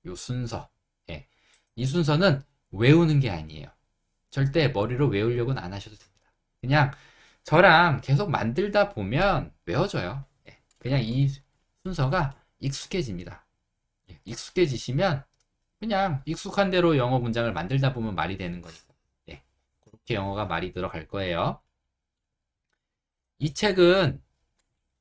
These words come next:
내 거예요. 이 책은 제 것입니다.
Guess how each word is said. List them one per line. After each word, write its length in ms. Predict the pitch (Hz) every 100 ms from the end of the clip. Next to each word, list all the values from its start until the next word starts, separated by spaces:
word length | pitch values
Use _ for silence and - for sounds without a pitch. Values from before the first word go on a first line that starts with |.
| _ _ _ _
내 160 | 110 135
거예요. 440 | 165 120 110 117 _ _ _
이 120 | - 98
책은 380 | 107 120 175 135
제 160 | 87
것입니다. 560 | 92 92 80 78 73